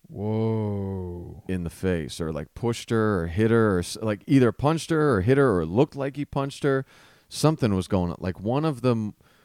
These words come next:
Speaker 2: one of the more wild, quote, wild children on
Speaker 1: The
Speaker 2: the bride,
Speaker 1: fifteen.
Speaker 2: like, the, quote, wild child on the bride's side, again, is maybe a s-,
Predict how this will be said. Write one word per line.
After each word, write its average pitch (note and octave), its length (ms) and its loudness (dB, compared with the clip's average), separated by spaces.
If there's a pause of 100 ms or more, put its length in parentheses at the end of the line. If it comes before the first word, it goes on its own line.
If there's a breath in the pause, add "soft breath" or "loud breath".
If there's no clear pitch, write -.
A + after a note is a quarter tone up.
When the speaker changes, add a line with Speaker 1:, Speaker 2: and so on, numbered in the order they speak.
(140 soft breath)
Speaker 2:
one B2 240 0
of E3 140 0
the C#3 120 2
more A2 480 2
wild, F#2+ 840 -2 (260)
quote, G2+ 460 0 (140)
wild G2+ 580 -2
children E2+ 520 -4
on E2 160 -4
Speaker 1:
The D#2 60 -6
Speaker 2:
the G#2 100 -2
bride, C3 140 4
Speaker 1:
fifteen. A#2 380 -6
Speaker 2:
like, A2+ 200 -4
the, A2+ 80 -2
quote, C3+ 380 0
wild A2+ 420 0
child G2 400 0
on F#2 120 -2
the E2+ 80 -4
bride's G2 420 -2
side, D#2+ 360 -4
again, E2+ 380 -4
is E2 140 -8
maybe G2+ 360 -4
a B1+ 40 -10
s-, - 120 -18